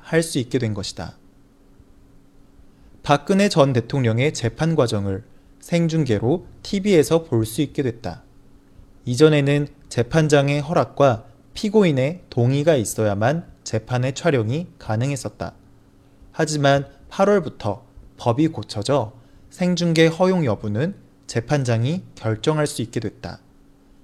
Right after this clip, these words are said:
재판장이 공적 이익이 크다고 판단하면 피고인의 동의가 없어도 중계 방송을 할 수 있게 된 것이다. 네,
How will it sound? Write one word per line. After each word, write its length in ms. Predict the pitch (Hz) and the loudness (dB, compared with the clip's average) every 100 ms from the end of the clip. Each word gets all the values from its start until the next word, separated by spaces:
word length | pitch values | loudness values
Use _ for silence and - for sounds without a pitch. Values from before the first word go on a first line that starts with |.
| - - - | -20 -20 -6
재판장이 680 | - 160 196 190 190 185 180 | -4 2 4 6 4 4 0
공적 540 | - 131 127 180 143 | -2 -2 2 0 2
이익이 580 | 120 113 113 151 170 - | -4 -4 -2 0 -2 -8
크다고 420 | - 220 233 220 | -8 0 2 2
판단하면 720 | 220 160 139 117 104 143 120 95 - - - - - - | -2 -2 0 -2 -2 -2 -4 -8 -20 -20 -20 -20 -20 -6
피고인의 760 | 190 180 175 139 139 165 - | 0 4 4 4 2 0 -8
동의가 440 | - 120 127 151 147 | -4 -2 0 2 2
없어도 580 | - - - 110 - - - _ - | 2 -4 -4 -2 -2 -6 -20 _ -10
중계 340 | 127 123 135 | -4 0 2
방송을 600 | 131 113 107 107 160 190 - | 0 -2 -2 -2 -2 -4 -10
할 200 | - 175 | -2 -2
수 160 | 180 139 | 0 -4
있게 200 | 117 120 | -4 -4
된 160 | 110 | -4
것이다. 420 | 101 - 90 92 - - _ - - _ _ _ - - - - - - - - - - - - - - - - - - - | -6 -10 -12 -14 -18 -20 _ -20 -20 _ _ _ -20 -20 -20 -20 -20 -18 -20 -20 -20 -20 -20 -20 -20 -20 -20 -20 -20 -20 -8
네, 300 | 120 110 95 | -4 -4 -6